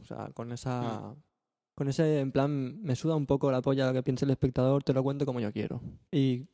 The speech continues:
Speaker 1: para eso hay que tener cojones y... Me
Speaker 2: Y
Speaker 1: gusta,
Speaker 2: buen gusto
Speaker 1: y me gusta,
Speaker 2: también.
Speaker 1: me, bueno, luego lo hacen con buen gusto la realización, pero digamos que la narrativa, para mí, digamos, me sirve ya. O sea, esta serie con esa narrativa... Suficiente para mí.
Speaker 2: Eric.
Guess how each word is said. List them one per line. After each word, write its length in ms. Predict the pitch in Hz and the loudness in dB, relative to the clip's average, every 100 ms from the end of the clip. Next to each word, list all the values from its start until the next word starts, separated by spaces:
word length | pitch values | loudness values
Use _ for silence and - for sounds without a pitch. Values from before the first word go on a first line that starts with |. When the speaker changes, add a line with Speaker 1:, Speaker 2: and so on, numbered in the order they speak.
| _ _ _ | _ _ _
Speaker 1:
para 200 | 139 127 | -2 0
eso 140 | 131 | 0
hay 40 | 147 | 0
que 80 | 127 | -2
tener 180 | 123 | -6
cojones 500 | 123 117 139 156 185 135 | -6 -6 -4 -4 -6 -6
y... 260 | 113 135 - _ _ _ | -8 -10 -20 _ _ _
Me 60 | 139 | -4
Speaker 2:
Y 40 | |
Speaker 1:
gusta, 120 | 139 156 | 0 2
Speaker 2:
buen 180 | 147 | 2
gusto 280 | 143 135 - | 2 0 0
Speaker 1:
y 40 | 156 | 2
me 100 | 143 | 2
gusta, 260 | 151 - | 2 2
Speaker 2:
también. 220 | 120 120 147 | 2 2 0
Speaker 1:
me, 260 | 139 143 | 0 -2
bueno, 500 | 170 185 202 185 165 | -2 -4 -2 0 2
luego 220 | 147 196 | 2 2
lo 60 | 220 | 2
hacen 160 | 214 196 | 2 0
con 120 | 180 | 0
buen 140 | 185 | 0
gusto 260 | 180 190 180 | 0 -2 -4
la 80 | 160 | -6
realización, 600 | 135 135 165 165 240 - | -4 -4 -4 -6 -8 -4
pero 160 | 139 123 | -2 -2
digamos 280 | 127 147 | -4 -6
que 80 | 147 | -6
la 80 | 131 | -6
narrativa, 580 | 120 120 139 151 156 165 _ _ _ - | -6 -6 -4 -4 -6 -8 _ _ _ -6
para 160 | 120 | -4
mí, 460 | 127 139 151 127 123 | -4 -2 -2 -4 -8
digamos, 360 | 131 123 143 143 | -8 -6 -6 -4
me 120 | 107 | -4
sirve 340 | - 131 120 | -4 -4 -6
ya. 140 | 110 117 | -8 -8
O 40 | |
sea, 120 | - 127 | -8 -8
esta 200 | - 139 | -6 -4
serie 560 | 139 143 147 151 143 | -4 -2 -2 -4 -4
con 100 | 139 | -4
esa 100 | 135 | -2
narrativa... 640 | 139 131 123 139 147 151 180 _ _ _ _ _ _ _ _ _ _ _ | -2 -4 -2 0 2 0 -6 _ _ _ _ _ _ _ _ _ _ _
Suficiente 460 | 139 120 117 113 104 | 0 2 0 0 0
para 160 | 95 92 | -2 -2
mí. 140 | 107 - - - - - _ | -4 -6 -6 -4 -4 -6 _
Speaker 2:
Eric. 320 | 156 165 - | -4 -4 -6